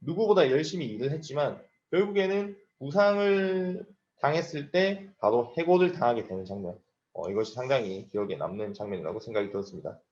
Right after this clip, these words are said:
그래서 배차 개장으로 일할 때, 어, 원래는 한 명이서 다 못할 일을 그 회사에서 이제 줍니다.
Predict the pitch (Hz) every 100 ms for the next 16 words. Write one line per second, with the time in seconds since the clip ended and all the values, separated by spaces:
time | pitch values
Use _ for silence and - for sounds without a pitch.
0 | _ _ - 104 107 - 170 160 170 160
1 | 127 104 139 139 113 113 - _ _ _
2 | _ _ - - - - - 139 175 180
3 | 175 175 165 175 180 185 - _ _ _
4 | _ _ _ _ - 220 202 151 131 -
5 | 110 92 98 - 175 165 120 98 98 -
6 | _ 104 104 117 135 123 139 104 95 -
7 | 120 117 98